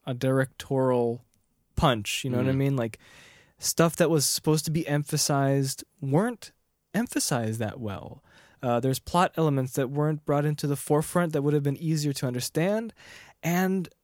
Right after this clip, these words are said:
Speaker 1: I have to say, this is, I still think the movie's good.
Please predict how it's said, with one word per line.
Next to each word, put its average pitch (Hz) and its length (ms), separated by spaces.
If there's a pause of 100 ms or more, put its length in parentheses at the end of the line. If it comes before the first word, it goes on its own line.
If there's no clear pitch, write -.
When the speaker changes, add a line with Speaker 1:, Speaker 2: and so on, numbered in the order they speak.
Speaker 1:
I 147 80
have 151 280
to 175 100
say, 180 340
this 170 240
is, 180 160 (460)
I 185 80
still 269 220
think 247 180
the 208 60
movie's 175 360 (160)
good. 135 380